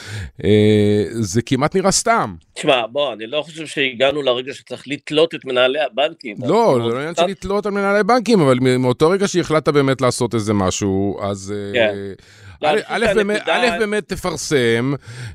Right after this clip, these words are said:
Speaker 1: אה, אבל, אבל ת-, ת-, ת-, תשים על השולחן איזשהו משהו שיגרום, אה, שיהיה תמריץ אמיתי לבצע את הדברים, מעבר ל-, "אני מצפה מהתאגיד הבנ-, הבנקאיים", ה-, ה-, הקר-, ה-, בוא, הטרק רקורד של תאגידים בנקאיים בישראל ובעולם הוא לא, אה, של, אה, מלכר.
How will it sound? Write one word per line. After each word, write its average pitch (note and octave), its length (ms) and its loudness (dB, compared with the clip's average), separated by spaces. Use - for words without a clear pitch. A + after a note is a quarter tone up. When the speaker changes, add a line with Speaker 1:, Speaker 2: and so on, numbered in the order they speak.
Speaker 1:
אה, A#2 920 6
אבל, A#2 100 4
אבל A2+ 280 2
ת-, A2 120 -6
ת-, A#2 420 -8
ת-, - 240 -4
תשים F3 280 0
על A3 80 0
השולחן F3 540 0
איזשהו F3+ 520 2
משהו B2+ 320 0
שיגרום, B2 800 2
אה, C#3 200 4
שיהיה B2+ 360 0
תמריץ C#3 420 2
אמיתי C#3+ 280 0
לבצע B2+ 340 0
את C3+ 100 -4
הדברים, D3+ 320 0
מעבר D#3+ 300 2
ל-, G3+ 240 2
"אני C#3 180 2
מצפה C#3+ 560 2
מהתאגיד B2 540 -2
הבנ-, A#2 280 0
הבנקאיים", A2+ 640 2
ה-, A2 40 2
ה-, G2+ 440 0
הקר-, B2 380 -2
ה-, C3 100 4
בוא, C3 300 0
הטרק D#3+ 440 0
רקורד G#3+ 320 2
של F#3 120 -2
תאגידים D#3 480 0
בנקאיים E3+ 380 2
בישראל F3 460 2
ובעולם E3 460 4
הוא E3 180 2
לא, G3+ 460 4
אה, D3+ 140 6
של, C3+ 360 0
אה, B2 320 2
מלכר. G#2 520 2